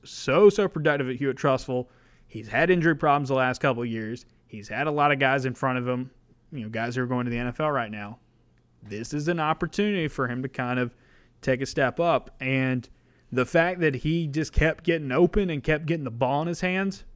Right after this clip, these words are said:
I think is a really, really good sign 'cause he's a unique talent. A lot of those receivers for Auburn are kind of the same build. They're a little bit, they're on the taller end. Um, they're, you know, they're quick, kind of more straight line guys.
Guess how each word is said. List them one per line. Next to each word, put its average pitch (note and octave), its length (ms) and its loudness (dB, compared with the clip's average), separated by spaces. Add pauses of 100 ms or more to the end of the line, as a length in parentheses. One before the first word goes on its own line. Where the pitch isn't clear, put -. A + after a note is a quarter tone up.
(120)
I B2+ 200 0
think G3 180 -4
is F3+ 100 -4
a E3 60 0
really, E3+ 240 2
really F3 200 2
good E3 160 -2
sign F#3+ 220 -2
'cause C#3 180 -4
he's F3+ 240 0
a F3+ 60 0
unique E3 400 -4
talent. A#2+ 360 -4
A A#2 60 -8
lot C3 220 0
of D3 80 -2
those D3+ 260 0
receivers E3 480 0
for C#3+ 180 -2
Auburn C#3 380 0 (920)
are D#3+ 340 2 (720)
kind D3+ 180 2
of E3 100 0
the D#3 60 -2
same E3+ 320 0
build. D#3+ 280 4
They're A#2+ 140 -4
a B2 40 -2
little C3 160 0
bit, C3+ 200 2
they're C#3 220 4 (140)
on C#3 240 2
the B2+ 60 -2
taller F3 420 4
end. F3+ 460 -2
Um, B2 240 -2
they're, B2 280 -4
you B2+ 140 -2
know, A#2 80 -4
they're A#2 120 -6
quick, E3 340 4
kind C#3 180 0
of B2+ 60 -2
more C3+ 160 -4
straight D3+ 320 0
line D3 240 0
guys. C#3 400 4